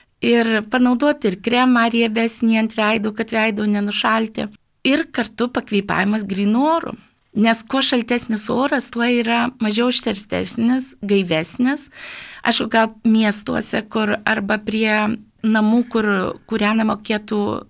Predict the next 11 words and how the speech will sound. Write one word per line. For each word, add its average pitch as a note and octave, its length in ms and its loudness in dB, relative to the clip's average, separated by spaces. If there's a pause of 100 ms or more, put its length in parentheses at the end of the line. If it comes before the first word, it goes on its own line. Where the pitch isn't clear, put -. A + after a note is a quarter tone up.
kuru, G#3 320 -2
tai G#3 160 -4
galbūt G3+ 460 -2
gali G#3 420 0
tos - 320 -4
mažos G3 400 -4
dalelytės, G3+ 640 -2
tokios - 320 -6
smalkės G#3 560 -4
tvyroti G#3+ 580 0
ore, C4+ 300 0